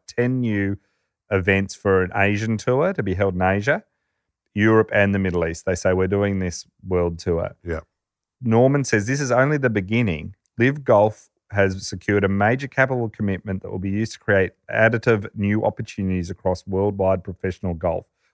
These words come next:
Speaker 1: What he's flagging
Speaker 2: Yeah.
Speaker 1: is, "We're gonna come for the P G A in America tour too."
Speaker 2: Yeah.
Speaker 1: This is just the start.
Speaker 2: This is
Speaker 1: The
Speaker 2: it.
Speaker 1: Asian tour is the start, but there's more money coming and we're gonna have more tournaments.
Speaker 2: It's our
Speaker 1: That's right.
Speaker 2: toe in the water.
Speaker 1: That's right.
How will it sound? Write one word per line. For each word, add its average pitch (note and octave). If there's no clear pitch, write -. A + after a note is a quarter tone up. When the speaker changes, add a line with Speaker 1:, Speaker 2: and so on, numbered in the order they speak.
Speaker 1:
What B2+
he's D3+
flagging A2
Speaker 2:
Yeah. D2+
Speaker 1:
is, G2
"We're G2
gonna G#2
come G2
for F#2+
the F#2
P F#2
G F2+
A F2+
in F2
America F2
tour F2
too." -
Speaker 2:
Yeah. E2
Speaker 1:
This G#2
is G2+
just F#2+
the F2
start. E2+
Speaker 2:
This E2
is F2
Speaker 1:
The F#2
Speaker 2:
it. F#2+
Speaker 1:
Asian G#2+
tour G2
is F2+
the F2
start, C3+
but G2+
there's F#2
more A2
money A2+
coming A2
and F#2+
we're F#2
gonna F#2
have F2+
more F#2
tournaments. D#2+
Speaker 2:
It's -
our F2+
Speaker 1:
That's -
right. -
Speaker 2:
toe A2+
in G#2
the F#2
water. F2
Speaker 1:
That's G2
right. F2